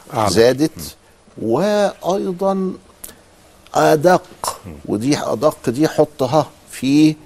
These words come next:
Speaker 2: لأنها ك-، مفهوم كلام المجمع لازم يتفهم إن هم كانوا متخوفين من إيه؟
Speaker 1: مم.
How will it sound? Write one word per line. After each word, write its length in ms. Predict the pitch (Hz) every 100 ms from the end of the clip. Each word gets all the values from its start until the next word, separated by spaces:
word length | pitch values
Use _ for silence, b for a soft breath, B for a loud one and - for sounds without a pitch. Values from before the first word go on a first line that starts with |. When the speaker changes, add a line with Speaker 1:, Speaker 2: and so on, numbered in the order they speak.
| - 80 -
Speaker 2:
لأنها 640 | 120 110 120 143 147 135 - - - -
ك-، 340 | 117 104 104 - - - 107 107
مفهوم 640 | 101 98 - - 175 202 151
كلام 440 | 127 117 143 139 131 B B
المجمع 640 | - 110 117 156 151 170 147 -
لازم 580 | 110 190 240 208 190 156
يتفهم 640 | 131 - 156 156 160 151 151 b b b -
إن 120 | 104 123
هم 180 | 170
كانوا 240 | 160 175 156
متخوفين 640 | 135 123 - 117 110 156
من 200 | 143 104
إيه؟ 220 | 104 92 78
Speaker 1:
مم. 60 | B